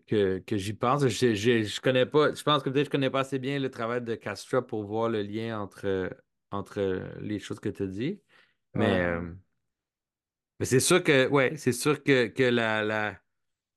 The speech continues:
Speaker 1: ah, ça, je, je suis pas sûr, tu sais, c'est,
Speaker 2: Ouais.
Speaker 1: c'est, c'est, c'est vague pour moi.
Speaker 2: Ouais, et même par exemple, juste peut-être ces dernières choses, même pour Jung,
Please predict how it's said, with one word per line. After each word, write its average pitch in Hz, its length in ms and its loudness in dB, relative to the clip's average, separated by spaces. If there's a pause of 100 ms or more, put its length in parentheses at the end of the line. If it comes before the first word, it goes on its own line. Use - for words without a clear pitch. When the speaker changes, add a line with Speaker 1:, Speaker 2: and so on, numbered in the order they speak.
(2500)
Speaker 1:
ah, 117 60 -8
ça, 98 260 -8
je, 101 280 -2
je 95 40 0
suis - 100 -10
pas 117 140 -2
sûr, 117 380 -2
tu 123 180 2
sais, - 0 -
c'est, 95 200 -6
Speaker 2:
Ouais. 104 160 2
Speaker 1:
c'est, - 240 -10
c'est, 107 220 -2
c'est 107 180 4
vague 104 320 0
pour 104 100 -4
moi. 104 240 -6 (500)
Speaker 2:
Ouais, 156 280 4
et - 20 4
même 185 140 2
par 208 120 2
exemple, 190 240 2
juste 175 160 -12 (120)
peut-être 180 180 0
ces - 80 -8
dernières 175 240 2
choses, 170 220 0
même 202 180 0
pour 170 200 -8
Jung, 175 280 0